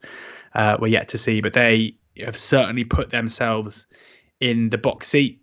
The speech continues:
uh, in terms of trying to, to get out of, um, of League Two. Uh, although if Mansfield would win their game in hand, then they would move up seventy-five points, which is just one point behind Northampton. So we have to, we have to include Mansfield still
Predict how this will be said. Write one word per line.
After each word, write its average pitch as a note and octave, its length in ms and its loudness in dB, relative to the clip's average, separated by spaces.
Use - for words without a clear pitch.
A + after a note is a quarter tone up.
uh, A2 540 2
in A#2 120 -6
terms A2+ 240 0
of A2 80 -4
trying A2+ 260 -2
to, A2+ 220 -2
to A2+ 220 -6
get A#2 160 4
out A2 200 2
of, A2+ 300 -6
um, G#2+ 480 -4
of A2+ 160 -4
League A2 260 0
Two. G#2+ 320 2
Uh, G#2+ 400 4
although A2+ 440 6
if B2 180 0
Mansfield A#2 560 -2
would A2 160 -8
win A2+ 240 0
their C#3+ 160 6
game A#2 220 0
in G#2+ 80 -4
hand, G#2 280 -6
then G#2+ 80 -4
they A2+ 120 4
would A2 100 2
move A2+ 140 0
up - 200 -6
seventy-five A2+ 600 0
points, G#2+ 300 -10
which G#2+ 80 -14
is - 100 -12
just A2+ 240 -14
one A2 200 -6
point A2+ 260 -8
behind A2+ 300 -2
Northampton. G#2+ 440 -4
So - 140 -6
we A2+ 80 -2
have - 220 -2
to, A2 140 -6
we A2+ 100 -4
have A#2 180 -2
to A#2 100 -4
include A2+ 280 -2
Mansfield A2+ 440 -2
still A2+ 400 2